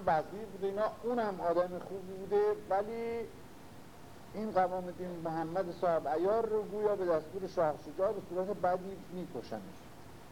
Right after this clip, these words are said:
در صورت کسانی که، اه، نسخهٔ دکتر خانلری رو دارن، دیوان حافظ رو، اونجا معاصران خواجه رو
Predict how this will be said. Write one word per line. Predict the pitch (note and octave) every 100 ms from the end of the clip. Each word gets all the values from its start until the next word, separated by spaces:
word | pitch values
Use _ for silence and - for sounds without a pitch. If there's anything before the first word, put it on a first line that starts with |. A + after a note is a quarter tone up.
| -
در | D#3+ E3 D3+
صورت | G3 G#3 -
کسانی | F3+ G3+ G#3
که، | F#3 F3 D#3 C3 - - - - - - -
اه، | - A2 A#2+ A#2 G#2+ F2 G1+ G1+ - - - - - - - - - - - -
نسخهٔ | D#3 D3 - F#3 F#3 E3 C#3 D3
دکتر | D3+ D#3 D3
خانلری | C#3+ C#3 C3 C3 C3+
رو | B2+
دارن، | C3+ C3 C3+ F3 F#3+ G3+ G3+ - - - C3
دیوان | C3 C3
حافظ | B2+ B2+ A#2+ B2 A#2 A#2+
رو، | E3+ G3+ G#3+ G3+ - - - - - -
اونجا | D3+ C3 D#3+ F3 F#3+ G3+ G#3 - - - D3+
معاصران | D3+ C#3+ C#3 D3 C#3+ C#3+
خواجه | C3+ C3+ B2 D3+
رو | F#3 G3 G3